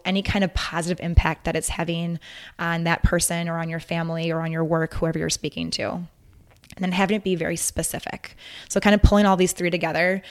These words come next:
instead of, you know, "Thanks, babe, for all that you do," it could instead read, you know, "I've noticed how much work you're doing around the house since I've been really busy at work. You know, the kids, the puppy, they're all thriving and learning because of your help." "Thanks for taking the kids solo and training a new puppy.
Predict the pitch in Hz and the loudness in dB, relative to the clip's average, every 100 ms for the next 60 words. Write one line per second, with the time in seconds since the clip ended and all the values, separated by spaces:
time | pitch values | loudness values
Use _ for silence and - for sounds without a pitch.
0 | - - - 190 - 190 190 190 165 175 | -18 -16 -6 -2 4 6 6 4 0 -4
1 | 175 - 196 190 - 180 175 175 165 175 | 0 4 4 4 6 6 6 4 4 4
2 | 170 160 147 147 196 208 - 208 196 190 | 2 2 2 4 2 0 -2 0 2 2
3 | 185 180 175 170 175 175 175 - - - | 2 0 0 0 2 2 0 -6 -20 -20
4 | - _ _ - 175 196 196 196 - 202 | -20 _ _ -8 -2 0 2 0 -2 -2
5 | 190 - 180 - 190 180 175 170 170 165 | -2 -2 -6 -2 -2 0 -2 -4 -4 -2
6 | 165 165 - - 185 170 - 165 165 175 | 0 2 0 0 -4 -4 -2 0 0 0
7 | 175 165 165 160 156 160 - - - - | 0 0 0 0 0 0 0 0 -2 -4
8 | - - - 165 185 - 240 226 208 208 | -14 -14 -10 -10 -8 -2 0 2 0 -2
9 | - - - 196 196 180 160 160 - 196 | 0 0 2 2 2 2 0 -2 0 4
10 | 190 190 180 170 170 165 165 165 180 160 | 4 2 0 0 -2 -2 -4 -4 -4 -4
11 | 160 165 - - - _ _ _ - - | -4 -4 -4 -6 -12 _ _ _ -6 2
12 | 196 190 208 - 190 185 180 180 165 - | 2 4 4 4 4 2 2 0 0 0
13 | 165 170 165 165 - 170 - 165 160 151 | 2 2 4 2 -2 -4 -2 -2 -2 -2
14 | 156 - - | -2 -2 -4